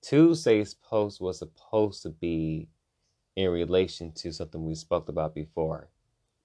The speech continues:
I'm going to expand upon it off of the, um, the Lost Testaments podcast. Tuesday's post was actually supposed to be,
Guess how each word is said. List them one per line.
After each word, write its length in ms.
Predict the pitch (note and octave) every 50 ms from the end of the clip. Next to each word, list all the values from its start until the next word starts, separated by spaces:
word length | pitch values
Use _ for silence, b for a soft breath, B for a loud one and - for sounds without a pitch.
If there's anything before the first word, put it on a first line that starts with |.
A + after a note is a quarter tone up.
| _
I'm 200 | - F2+ F2+ E2+
going 300 | D#2 E2+ E2+ E2 D#2+ D#2 D#2+
to 100 | - F2
expand 380 | D#2 D#2 - - F#2 F2+ E2+
upon 260 | E2 D#2+ D#2+ D#2+ D#2 D#2
it 80 | C#2+ -
off 260 | - D2 D#2+ D#2+ -
of 100 | - D2
the, 200 | - D2+ C#2 -
um, 420 | - D#2+ E2 D#2+ D#2+ D#2+ D#2 D2+ D2
the 80 | D2 D2
Lost 300 | D#2+ D#2 D#2 - - -
Testaments 720 | - E2+ D#2 - - E2 D#2+ D#2 D#2+ - - - - _ _ _ _ _ _ _ _ _ _ _ _ _
podcast. 680 | - F2+ F2 E2+ - - D#2 D#2 D#2+ D#2 - - - - _ _ _ _ _ _ _ _ _ _ _ _ _ _ _ _ _ _ _ _ _ _ _ _ _ _ _ _ _ -
Tuesday's 480 | - B2+ C#3 C#3 - B2+ G#2 F#2+ -
post 280 | - - F#2 F2+ - -
was 180 | F2 E2 - - - -
actually 320 | - F2 E2+ - - D#2+
supposed 260 | E2 E2+ E2 E2 D#2+
to 60 | D#2+ D2
be, 420 | E2 E2 D#2+ D#2 D#2 D2+ D2+ D2+